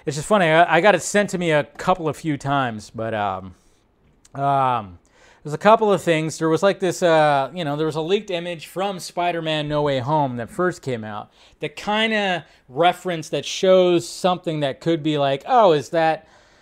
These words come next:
Jamie Foxx and Alfred Molina in the background?" And, and, and it very much takes place in a temple-like setting or whatever the hell. So obviously Doctor Strange two. Um,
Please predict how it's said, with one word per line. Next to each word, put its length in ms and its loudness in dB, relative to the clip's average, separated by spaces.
Jamie 360 -4
Foxx 500 2
and 220 -8
Alfred 360 2
Molina 400 -2
in 60 -4
the 80 -4
background?" 640 -2
And, 140 -12
and, 480 -8
and 480 -10
it 260 -12
very 340 0
much 320 0
takes 260 -2
place 360 -4
in 60 -8
a 100 -6
temple-like 680 -6
setting 540 -8
or 80 -12
whatever 240 -12
the 60 -12
hell. 260 -12
So 340 -14
obviously 320 -4
Doctor 280 -2
Strange 420 -10
two. 320 -8
Um, 560 2